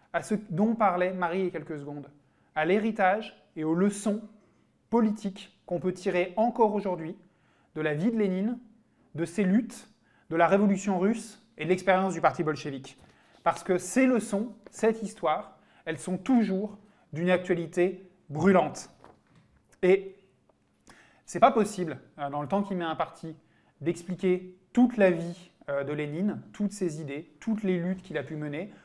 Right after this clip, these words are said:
aussi bien sur le plan politique, théorique, dans tous les domaines. Donc je vais essayer, euh, de me concentrer, euh, sur les man-, les éléments essentiels, euh, de sa vie et de ses luttes. Et donc pour commencer,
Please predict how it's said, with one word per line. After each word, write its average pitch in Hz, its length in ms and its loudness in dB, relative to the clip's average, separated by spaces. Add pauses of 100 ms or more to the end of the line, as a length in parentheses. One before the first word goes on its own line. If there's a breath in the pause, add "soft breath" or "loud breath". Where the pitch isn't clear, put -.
(120)
aussi 151 160 -10
bien 160 140 -6
sur 160 100 -12
le 143 80 -8
plan 135 140 -12
politique, 170 600 -4
théorique, 160 320 0
dans 147 120 -6
tous 202 140 -4
les 180 80 4
domaines. 151 360 -4 (720 soft breath)
Donc 160 120 -2
je 160 80 0
vais 190 100 8
essayer, 208 640 2 (100)
euh, 156 140 -2
de 156 100 -4
me 170 100 -4
concentrer, 185 680 -4 (320 soft breath)
euh, 147 80 -6
sur 165 180 -8
les 160 120 -2
man-, 175 200 -4
les 147 180 -6
éléments 160 340 -4
essentiels, 185 680 -2 (460 soft breath)
euh, 135 100 -8
de 151 120 -2
sa 180 180 -2
vie 151 220 -8 (440 soft breath)
et 151 60 -8
de 147 120 -4
ses 151 160 -8
luttes. - 360 -14 (640 soft breath)
Et 185 60 2
donc 196 240 4
pour 190 160 -6
commencer, 247 640 0